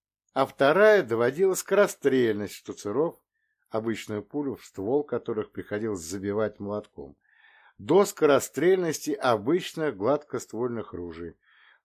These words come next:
то есть с одного выстрела в пять минут четырех-шести выстрелов в минуту. Конечно, если бы я немного поторопил Клима Сервия, то, наверное, мог бы вооружить стрелков воинства Скопина-Шуйского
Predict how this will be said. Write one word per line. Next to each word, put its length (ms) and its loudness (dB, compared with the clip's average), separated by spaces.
то 120 4
есть 180 2
с 80 0
одного 560 6
выстрела 580 -2
в 100 -12
пять 300 -4
минут 420 -6
четырех-шести 1500 0
выстрелов 720 -2
в 60 -16
минуту. 420 -10
Конечно, 520 0
если 380 -4
бы 100 -4
я 100 0
немного 440 -8
поторопил 580 -8
Клима 300 -16
Сервия, 580 -2
то, 140 4
наверное, 600 4
мог 340 2
бы 180 -4
вооружить 520 -2
стрелков 720 -2
воинства 560 -4
Скопина-Шуйского 1120 -8